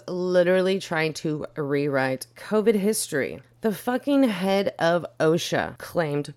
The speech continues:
quote, "We didn't demand that anyone be fired, despite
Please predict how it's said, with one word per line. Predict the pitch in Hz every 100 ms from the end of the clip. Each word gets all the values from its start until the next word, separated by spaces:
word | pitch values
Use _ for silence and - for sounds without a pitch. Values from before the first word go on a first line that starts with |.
| _
quote, | - - 277 285 180 - - - _ _ _ _ _ -
"We | 202 262
didn't | 269 226 226 226
demand | 220 226 190 165 160 165
that | 165 -
anyone | 233 277 254 226 226
be | 208
fired, | - - 165 165 170 127 117 135 -
despite | - 202 - - 170 160 143